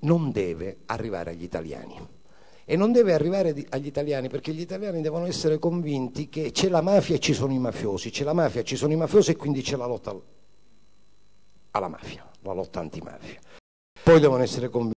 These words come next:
che le stragi ci sono state ma che non ci saranno più, che la corruzione probabilmente è mal comune mezzo gaudio.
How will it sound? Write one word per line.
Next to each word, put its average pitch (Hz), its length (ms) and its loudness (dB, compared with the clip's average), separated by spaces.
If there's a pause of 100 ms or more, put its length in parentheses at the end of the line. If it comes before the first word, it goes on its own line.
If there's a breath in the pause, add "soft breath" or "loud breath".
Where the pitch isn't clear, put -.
(140)
che 117 140 -2
le 104 80 -4
stragi 101 420 -2
ci - 120 -6
sono 92 220 -4
state 95 340 -4
ma 85 120 -4
che 87 120 -10
non 82 140 -6
ci 104 140 -6
saranno 170 380 6
più, - 580 6
che 226 140 4
la 151 120 4
corruzione 151 760 2
probabilmente 117 920 0
è 110 40 -2
mal 113 300 0
comune 101 500 -2
mezzo 104 340 0
gaudio. 76 520 -6